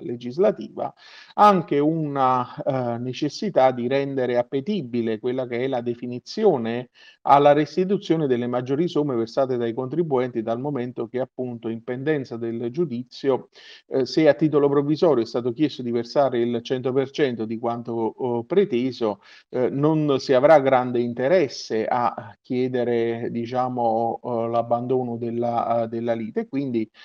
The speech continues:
eh, la, la, la proposta di riforma mira a prevedere la restituzione di quello che è versato rispetto all'importo per, eh, la definizione.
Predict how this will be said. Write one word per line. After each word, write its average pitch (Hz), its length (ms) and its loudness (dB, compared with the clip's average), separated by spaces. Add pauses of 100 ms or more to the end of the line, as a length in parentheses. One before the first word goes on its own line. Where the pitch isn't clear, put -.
(200)
eh, 123 480 0
la, 117 220 4
la, 120 240 4
la 120 160 0
proposta 127 460 0
di 143 120 0
riforma 131 480 0
mira 151 920 4
a 147 80 4
prevedere 135 800 0
la 123 160 -4
restituzione 139 920 -2
di 113 100 -6
quello 120 320 -6
che 123 380 -4
è 131 180 -6
versato 151 640 2
rispetto 123 420 -6
all'importo 131 680 -2
per, 120 200 -6
eh, 123 440 -4
la 120 120 -2
definizione. 120 880 -8